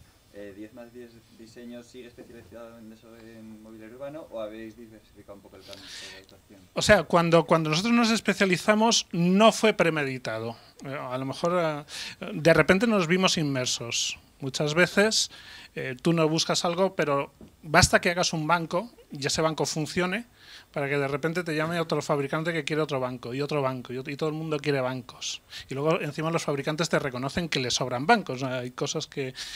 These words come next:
Speaker 2: que no sabes cómo funciona, pero, eh, nos vimos inmersos en que estábamos diseñando bancos y más bancos y una papelera y un volardo, ámbito urbano. Entonces nosotros en, en el centro de esa, de esa circunstancia no fuimos conscientes. Fue con el tiempo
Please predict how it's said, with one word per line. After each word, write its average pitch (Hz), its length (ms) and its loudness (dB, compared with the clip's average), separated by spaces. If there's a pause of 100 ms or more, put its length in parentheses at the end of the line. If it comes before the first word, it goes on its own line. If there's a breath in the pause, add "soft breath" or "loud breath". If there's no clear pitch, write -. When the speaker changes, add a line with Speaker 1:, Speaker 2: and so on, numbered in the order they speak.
(100)
Speaker 2:
que - 80 -18
no 135 120 -8
sabes 135 260 -6
cómo 135 180 -8
funciona, 175 420 -6
pero, 139 280 -4 (380 loud breath)
eh, 381 240 -8
nos 160 280 4
vimos 196 340 6
inmersos 196 440 4
en 185 80 -2
que 147 80 0
estábamos 170 320 2
diseñando 147 420 0
bancos 175 420 -2
y 151 40 -6
más 131 160 -4
bancos 147 320 -4
y 135 60 -4
una 131 180 -6
papelera 135 480 0
y 139 60 -4
un 127 120 -6
volardo, 139 540 -2 (140)
ámbito 151 340 -2
urbano. 120 420 -4 (260 loud breath)
Entonces 165 240 -2
nosotros 202 440 4
en, 170 120 0
en 147 340 -4
el 139 80 -8
centro 175 420 -2
de 143 140 -4
esa, 151 420 -8
de 139 240 -12
esa 135 460 -10 (160)
circunstancia 175 480 4
no 165 180 6
fuimos 160 380 2
conscientes. 123 580 -4
Fue 175 220 2
con 170 160 4
el 135 180 0
tiempo 185 500 2